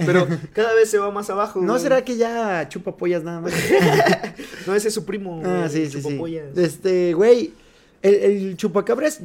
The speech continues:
Speaker 2: yo sí creo que puede ser real. Sí estoy de acuerdo en que fue una táctica sucia del gobierno para controlar masas.
Speaker 1: Ajá.
Speaker 2: Pero sí creo que
Speaker 1: Pero
Speaker 2: puede ser
Speaker 1: tal
Speaker 2: real.
Speaker 1: vez lo explotaron para, para controlar masas, güey, pero sí, sí pudo haber un
Speaker 2: Sí,
Speaker 1: caso, güey.
Speaker 2: es que, ¿sabes qué?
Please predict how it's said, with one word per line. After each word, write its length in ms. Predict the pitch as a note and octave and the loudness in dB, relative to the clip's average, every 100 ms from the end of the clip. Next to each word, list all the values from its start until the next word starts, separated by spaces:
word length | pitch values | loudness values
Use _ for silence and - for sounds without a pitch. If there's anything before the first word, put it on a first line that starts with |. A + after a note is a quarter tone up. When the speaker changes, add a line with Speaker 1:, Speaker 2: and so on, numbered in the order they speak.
| D#3+ | 0
Speaker 2:
yo 160 | B3 | 2
sí 440 | C4 - A#3+ B3 - _ - | 2 -2 -6 -6 -12 _ -2
creo 260 | F3+ G#3+ | 0 2
que 80 | G#3+ | 0
puede 220 | - F#3 | -2 -2
ser 160 | F3+ F3+ | 0 0
real. 320 | E3 F3 A3+ - - - | 0 0 -2 -8 -20 -8
Sí 340 | A3+ B3+ C4+ | -2 2 4
estoy 420 | A3+ A3 A3+ A3+ | 4 4 4 4
de 100 | G3+ | 2
acuerdo 300 | E3+ F#3+ G3 | 2 2 2
en 80 | F#3 | 0
que 100 | D#3+ | -2
fue 140 | D3+ | 0
una 520 | F3+ F3+ E3+ D3+ C#3 C3 _ _ _ _ _ | 0 0 -2 -4 -6 -12 _ _ _ _ _
táctica 440 | F3+ - F3 D#3 | -6 -4 -4 -4
sucia 320 | C3+ F#3 F3+ D#3 | -4 -6 -2 0
del 120 | D3+ | 0
gobierno 400 | C#3 F3+ E3+ D#3+ | 2 0 0 -2
para 200 | D#3+ D3 | -2 -2
controlar 420 | D#3 C#3+ D#3+ E3 | -4 -2 -2 -2
masas. 320 | D#3+ E3+ G3 - | -4 -8 -10 -12
Speaker 1:
Ajá. 360 | - C3+ D3+ C#3 - | -14 -10 -10 -12 -10
Speaker 2:
Pero 200 | - F3 | -2 -2
sí 140 | E3+ A3+ | -2 -2
creo 160 | A#3+ | -2
que 60 | A#3 | 0
Speaker 1:
Pero 100 | G#3+ | 2
Speaker 2:
puede 120 | G#3+ | 2
ser 140 | G#3 G#3 | 2 4
Speaker 1:
tal 100 | A3+ | 4
Speaker 2:
real. 60 | C4 | 4
Speaker 1:
vez 60 | C4 | 2
lo 60 | |
explotaron 640 | A#3 - E3 D#3+ F3+ G3+ | 0 0 -2 0 -2 -2
para, 500 | E3+ D3 C3+ B2+ B2 - | -4 -2 -2 -6 -8 -8
para 220 | B2+ B2+ | -6 -6
controlar 420 | C#3 C#3 C#3+ D3+ | -6 -4 -2 -2
masas, 340 | F3+ - G3 | -2 -2 -2
güey, 160 | D#3+ D#3 | -2 -2
pero 200 | D#3 D3 | -2 -2
sí, 340 | C#3+ G#3 G#3 - | -2 -4 -4 -4
sí 160 | - | -6
pudo 200 | G3 A3 | -4 0
haber 180 | A3+ G#3+ | 2 2
un 60 | A3+ | 2
Speaker 2:
Sí, 100 | A#3+ | 2
Speaker 1:
caso, 320 | B3 A3+ G#3 | 2 2 0
güey. 180 | G#3 G#3+ | 4 2
Speaker 2:
es 80 | A3+ | 2
que, 80 | |
¿sabes 240 | C4 C4 C4 | 0 -2 -2
qué? 340 | A#3 A#3+ - | 0 2 0